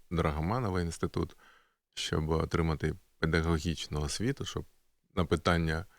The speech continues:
"Антон, а хто ви за освітою?" Я не казав: "А, ну, я документознавець, ви знаєте". <laughs> Ну, от. Тож зараз у мене є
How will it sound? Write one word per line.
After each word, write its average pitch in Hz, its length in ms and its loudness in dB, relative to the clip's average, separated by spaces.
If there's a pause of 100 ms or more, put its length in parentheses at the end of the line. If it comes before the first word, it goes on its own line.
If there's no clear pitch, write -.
(320)
"Антон, 127 300 6
а 90 40 4
хто 214 200 4
ви 208 120 6
за 180 140 2
освітою?" 80 880 -2
Я 85 400 0
не 82 300 0
казав: 80 480 -2
"А, 104 220 4 (480)
ну, 113 200 2
я 98 180 4
документознавець, 87 1200 2
ви 90 120 -8
знаєте". 90 460 -4 (140)
<laughs> 95 140 0 (1500)
Ну, 104 300 -2
от. 110 60 -8 (300)
Тож 85 220 -6
зараз 95 480 2
у 87 40 -4
мене 85 320 -4
є 82 160 -4